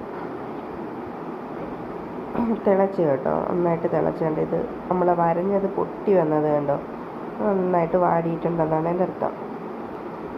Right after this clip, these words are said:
അപ്പോൾ നമുക്ക് ഗ്യാസ് ഓഫ് ചെയ്യാം. ഇത്രയും മതി. ഇനി ഇട്ട് കഴിഞ്ഞാൽ അതിൻ്റെ ഒരു മതിയായി പോകും. നമുക്ക് അത്രയും മതി. ഇനി ഇത് തണുക്കാൻ വെക്കണം. തണുത്തതിന് ശേഷം മാത്രമേ നമുക്ക്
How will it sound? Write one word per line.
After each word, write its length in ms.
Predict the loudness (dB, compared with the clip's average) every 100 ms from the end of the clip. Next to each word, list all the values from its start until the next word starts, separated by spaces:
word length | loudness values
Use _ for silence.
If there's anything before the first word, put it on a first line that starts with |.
| -10 -10 -10 -10 -10 -8 -8 -6
അപ്പോൾ 180 | 0 2
നമുക്ക് 220 | 2 2 2
ഗ്യാസ് 260 | 0 0 -2
ഓഫ് 160 | -2 -2
ചെയ്യാം. 220 | -2 -2 0
ഇത്രയും 280 | 4 4 4
മതി. 160 | 2 0 2
ഇനി 280 | 2 4 2 0
ഇട്ട് 160 | 0 2
കഴിഞ്ഞാൽ 360 | 2 2 0 0 0 2
അതിൻ്റെ 280 | 2 2 0
ഒരു 100 | 0 0
മതിയായി 520 | 0 0 0 -2 -4 -6
പോകും. 220 | -6 -6 -10 -10 -10 -10 -10 -10 -10 -10 -10 -8 -4
നമുക്ക് 260 | -4 -2 -4
അത്രയും 320 | -4 -2 -2 -2
മതി. 200 | -4 -4 -8 -10 -10 -10 -10 -10 -10 -6 0
ഇനി 120 | 0
ഇത് 100 | 0 0
തണുക്കാൻ 380 | -2 -2 0 0 0
വെക്കണം. 340 | -2 -2 -4 -2 0
തണുത്തതിന് 640 | 0 -2 -6 -4 -2 -2 0
ശേഷം 260 | -2 0 -2 0
മാത്രമേ 240 | 0 0 0
നമുക്ക് 200 | -2